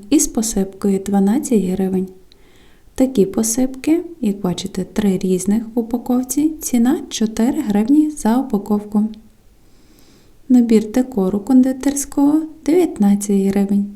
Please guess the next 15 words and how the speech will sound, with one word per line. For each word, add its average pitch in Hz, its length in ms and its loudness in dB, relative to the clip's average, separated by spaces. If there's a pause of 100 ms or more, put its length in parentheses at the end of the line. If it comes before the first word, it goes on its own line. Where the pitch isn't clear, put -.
від 320 180 2
Добрик. 196 540 -2 (1000)
Такий 214 340 2
декор 220 580 -2
коштує 311 500 0
сімнадцять 202 760 2
гривень. 196 440 0 (1500)
Чотирнадцять 220 840 4
гривень 381 380 4
коштує 311 500 4
глазур 226 500 2
кондитерська. 226 840 2 (1300)
Форма 226 340 6
для 220 160 4
випікання, 214 840 0